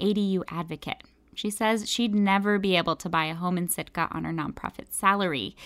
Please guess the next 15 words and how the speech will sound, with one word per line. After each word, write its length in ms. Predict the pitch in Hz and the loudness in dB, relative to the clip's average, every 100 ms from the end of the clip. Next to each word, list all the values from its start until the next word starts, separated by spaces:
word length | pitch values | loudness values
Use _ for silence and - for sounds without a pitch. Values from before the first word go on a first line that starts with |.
| - - - - | -20 -20 -14 -4
and 100 | 226 | 2
she 100 | 269 | 4
thinks 280 | 294 285 - | 6 4 2
if 220 | 294 269 | -2 4
more 260 | 240 247 285 | 6 8 6
homeowners 520 | 294 294 294 269 - | 8 8 8 8 4
add 240 | - 185 185 | -2 -2 0
them, 320 | 208 208 202 - | 2 4 2 -4
it 120 | - - | -6 -2
could 100 | 262 | 0
help 200 | 269 285 | 0 2
some 180 | 359 | 2
of 120 | 370 - | 0 0
her 120 | 233 | -2
friends 520 | - 175 - - - | 2 4 4 0 -10